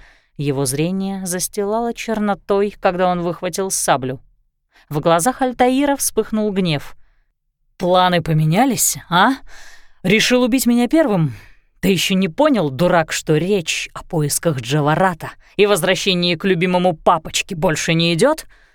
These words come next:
Изо всех сил Насир старался контролировать дыхание,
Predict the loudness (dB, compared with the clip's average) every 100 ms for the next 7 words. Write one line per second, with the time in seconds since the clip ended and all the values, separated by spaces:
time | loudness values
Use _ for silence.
0 | _ _ _ _ _ _ _ _ -2 0
1 | 0 -2 -4 -2 0 2 0 0 -2 -4
2 | -4 -2 0 0 -2 -4 -4 -2 0 0
3 | 0 -2 -2 -2 0 0 0 -2